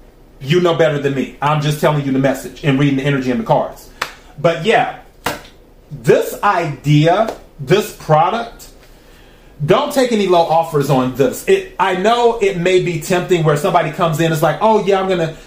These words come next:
you know what? I wanna pay two million dollars to, to get in on this,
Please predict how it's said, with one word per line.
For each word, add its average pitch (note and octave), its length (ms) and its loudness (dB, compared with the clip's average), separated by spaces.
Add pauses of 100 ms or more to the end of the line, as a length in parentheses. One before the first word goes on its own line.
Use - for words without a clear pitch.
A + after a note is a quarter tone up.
(180)
you F#3 140 2
know G#3 140 2
what? G#3 280 0
I G3 80 2
wanna G3 180 -2
pay F3+ 440 0
two B3+ 220 2
million G#3+ 340 2
dollars E3+ 720 -2
to, E3+ 280 2
to F3 120 0
get F#4 300 2
in F#3 260 2
on B2+ 240 0
this, - 360 -2